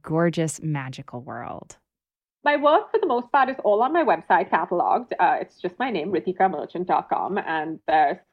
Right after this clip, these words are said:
Speaker 2: catalogs of my work, so you can read essays about the work, and you can also sort of contextualize the work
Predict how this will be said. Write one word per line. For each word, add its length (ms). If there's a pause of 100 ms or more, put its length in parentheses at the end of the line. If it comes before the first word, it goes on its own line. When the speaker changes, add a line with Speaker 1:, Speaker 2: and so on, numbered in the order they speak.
(140)
Speaker 2:
catalogs 480
of 100
my 100
work, 320
so 60
you 120
can 220
read 440 (500)
essays 340
about 300
the 60
work, 340
and 160
you 60
can 120
also 220
sort 220
of 60 (600)
contextualize 800
the 80
work 360